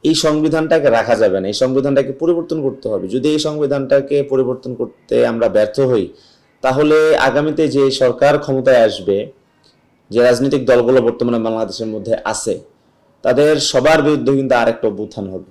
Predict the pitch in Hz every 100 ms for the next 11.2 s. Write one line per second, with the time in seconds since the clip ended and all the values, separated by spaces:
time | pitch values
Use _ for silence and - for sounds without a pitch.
0 | - 120 127 135 135 131 135 135 143 143
1 | 147 156 156 131 - 131 113 120 123 135
2 | 139 120 - - _ - 98 98 - -
3 | - 127 139 131 135 131 - 123 127 127
4 | 120 156 156 110 107 120 117 110 104 92
5 | 92 - - _ _ _ _ - 113 113
6 | 113 110 110 120 151 147 151 151 160 156
7 | 151 147 139 143 143 147 147 143 135 123
8 | 131 143 143 143 147 147 165 147 139 131
9 | 123 123 123 135 131 117 110 110 120 120
10 | 117 110 113 113 107 - 107 104 101 101
11 | - -